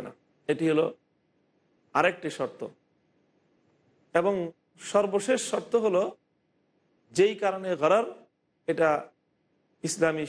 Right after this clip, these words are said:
শরিয়াতে নিষিদ্ধ বা ক্রয় বিক্রয়ের মধ্যে নিষিদ্ধ, তার সর্বশেষ আরেকটি ব্যাপার হলো আল্লাহ ইয়াকুনা হাজাতুন নাস ইলাই, যে গরারটা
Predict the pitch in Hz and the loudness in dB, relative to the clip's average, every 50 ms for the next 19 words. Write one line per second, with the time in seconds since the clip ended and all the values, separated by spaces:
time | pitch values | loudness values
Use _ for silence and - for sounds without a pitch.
0 | - - 156 160 180 175 160 160 - 151 143 147 - 185 170 139 123 151 - - | -2 -2 0 2 4 2 2 0 -2 -4 -6 -4 -2 -2 -4 -2 -2 -4 -4 -4
1 | - - - _ _ _ _ _ _ _ _ _ _ - 143 139 139 139 - - | -6 -8 -16 _ _ _ _ _ _ _ _ _ _ 0 0 2 2 0 -4 -8
2 | _ - 170 180 185 185 170 165 160 170 156 151 143 147 139 131 143 135 139 135 | _ 0 2 2 2 2 0 -4 -4 -4 -4 -4 -4 -6 -2 -2 -2 -2 -2 -2
3 | - 190 170 151 147 165 175 208 - _ _ _ _ _ _ _ _ _ _ - | -2 -4 -4 0 0 0 0 0 -4 _ _ _ _ _ _ _ _ _ _ -2
4 | - 143 131 - - 160 156 143 151 147 - 170 165 165 - - - - - 156 | -2 -2 -2 -2 -4 -2 -2 0 -2 -2 0 -2 -2 -2 -4 -12 -12 -4 -2 0
5 | 165 156 160 170 143 147 139 143 143 139 147 147 185 214 220 - - _ _ _ | 0 0 -2 -6 -6 -6 -2 -2 -2 -2 0 2 2 2 2 -2 -6 _ _ _
6 | _ _ _ _ _ _ _ _ - 160 165 170 170 170 160 156 151 151 151 175 | _ _ _ _ _ _ _ _ -6 -4 -2 0 0 0 0 0 -2 -4 -2 -2
7 | 180 170 156 151 151 156 - - 175 170 160 147 - 165 131 131 143 156 156 151 | -2 0 0 -2 -2 -4 -2 -2 0 0 0 -2 -4 -4 -6 -2 -2 -2 -2 -2
8 | - - 123 123 139 131 120 - _ _ _ _ _ _ _ _ _ - 160 156 | -6 -6 -2 0 0 0 0 -2 _ _ _ _ _ _ _ _ _ -2 -2 0
9 | 135 147 170 196 226 226 226 - 233 233 | 2 2 2 2 2 0 -2 0 0 0